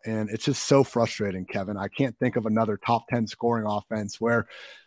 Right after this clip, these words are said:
who are we confident in? Kyle Pitts coming back from a hamstring injury. He was at practice on Wednesday. We're gonna throw him in the lineups and probably hate ourselves, you know, by the time the game's over with. We have Marcus Mariota. Over the past four weeks, he's completed seventeen,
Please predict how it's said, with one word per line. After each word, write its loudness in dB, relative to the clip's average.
who 12
are 12
we 12
confident 10
in? 0
Kyle 12
Pitts 8
coming 6
back 10
from 0
a 2
hamstring 2
injury. 4
He -2
was 4
at 2
practice 2
on 0
Wednesday. 4
We're -8
gonna 2
throw 6
him 6
in 4
the 4
lineups 4
and 0
probably 4
hate 2
ourselves, -2
you -4
know, -4
by 0
the -4
time 2
the -2
game's 0
over 0
with. 0
We 4
have 12
Marcus 6
Mariota. 4
Over 4
the 2
past 2
four 4
weeks, -2
he's -6
completed -2
seventeen, 4